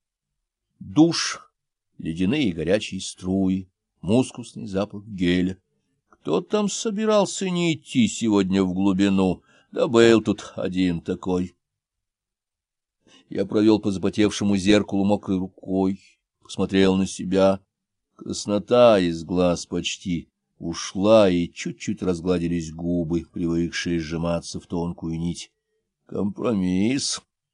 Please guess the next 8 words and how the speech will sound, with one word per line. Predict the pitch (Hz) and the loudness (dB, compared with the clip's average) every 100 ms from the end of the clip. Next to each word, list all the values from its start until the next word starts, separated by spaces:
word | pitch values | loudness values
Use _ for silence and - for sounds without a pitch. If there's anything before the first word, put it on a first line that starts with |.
| _ _ _ _ _ | _ _ _ _ _
Посмотрим, | - - - 95 95 95 - 98 87 85 _ - | -8 -8 -2 2 4 4 0 -4 -4 -8 _ -8
как | - 98 | -4 -4
получится. | - 90 98 92 - - - - _ _ _ _ _ _ _ _ _ _ _ _ _ | -4 -2 0 -2 -8 -10 -10 -10 _ _ _ _ _ _ _ _ _ _ _ _ _
Худой | _ 147 156 214 131 | _ -6 4 6 8
мир | 87 87 85 | 4 2 2
лучше | 87 85 - | 0 -2 -2
доброй | 87 120 92 80 | 2 2 2 -2
ссоры. | - 95 92 85 | -4 -2 -2 -4